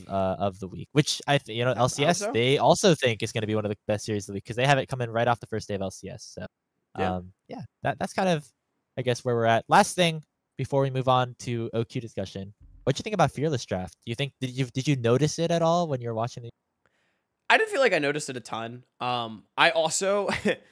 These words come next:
Speaker 2: <laughs> I watched all the vods, not the live streams. So I,
Speaker 1: I did,
Speaker 2: like,
Speaker 1: I did
Speaker 2: skipped
Speaker 1: most,
Speaker 2: a lot
Speaker 1: mostly
Speaker 2: of the
Speaker 1: vods
Speaker 2: drafts.
Speaker 1: as well.
Speaker 2: Yeah.
Speaker 1: Yeah.
Speaker 2: So I didn't notice it too much, but I will say, even despite watching the vods, like,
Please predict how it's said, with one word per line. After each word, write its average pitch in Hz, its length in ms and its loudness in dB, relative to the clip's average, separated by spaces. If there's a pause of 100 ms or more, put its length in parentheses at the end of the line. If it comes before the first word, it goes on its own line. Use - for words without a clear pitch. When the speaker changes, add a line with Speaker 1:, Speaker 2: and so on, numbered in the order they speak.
Speaker 2:
<laughs> - 500 -4
I 220 140 10
watched 277 340 8
all 170 260 10
the 156 120 2
vods, 131 680 0
not 131 380 -4
the 131 80 0
live 120 300 -4
streams. 156 520 -6
So 143 440 4
I, 131 120 6
Speaker 1:
I 131 40 8
did, 139 140 6
Speaker 2:
like, 123 240 2
Speaker 1:
I 131 60 6
did 135 160 4
Speaker 2:
skipped 123 60 0
Speaker 1:
most, 120 220 4 (100)
Speaker 2:
a 117 80 0
lot - 20 4
Speaker 1:
mostly 117 200 0
Speaker 2:
of 101 60 -4
the 98 60 0
Speaker 1:
vods 95 160 0
Speaker 2:
drafts. - 260 -8
Speaker 1:
as - 0 -
well. 92 260 -6 (120)
Speaker 2:
Yeah. 110 300 -6 (240)
Speaker 1:
Yeah. 95 140 -6
Speaker 2:
So 147 680 6 (400)
I 160 140 8
didn't 202 220 4
notice 185 280 4
it 180 80 -6
too 202 160 -2
much, 190 240 2
but 180 180 6
I 185 140 10
will 185 160 2
say, 185 160 0
even 180 220 -2
despite 151 320 0
watching 170 280 0
the 175 100 -2
vods, 175 320 2
like, 165 280 2